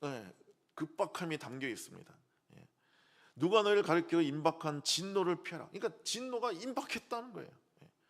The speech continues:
그래서 아주 무서운 말을 하죠. "도끼가 나무 뿌리에 놓였으니 좋은 열매를 맺지 않는 나무마다 찍혀 불에 던져지리라." 회개 열매를 빨리 맺지 않으면, 지금 맺지 않으면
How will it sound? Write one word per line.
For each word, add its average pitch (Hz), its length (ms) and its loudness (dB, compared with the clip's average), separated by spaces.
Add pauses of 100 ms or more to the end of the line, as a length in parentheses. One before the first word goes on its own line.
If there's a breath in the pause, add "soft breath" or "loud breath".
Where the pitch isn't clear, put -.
(380 soft breath)
그래서 208 240 0
아주 214 120 0
무서운 170 340 0
말을 196 160 4
하죠. 160 300 0
"도끼가 190 640 4
나무 180 300 4
뿌리에 196 220 2
놓였으니 180 540 -2 (380 soft breath)
좋은 202 340 4
열매를 196 260 4
맺지 170 260 0
않는 170 200 0
나무마다 151 380 0
찍혀 - 680 2
불에 147 200 0
던져지리라." 120 600 -10 (580 soft breath)
회개 269 260 4
열매를 247 440 6
빨리 240 200 0
맺지 220 300 -2
않으면, 185 460 -4
지금 247 300 -2
맺지 202 280 0
않으면 180 500 -4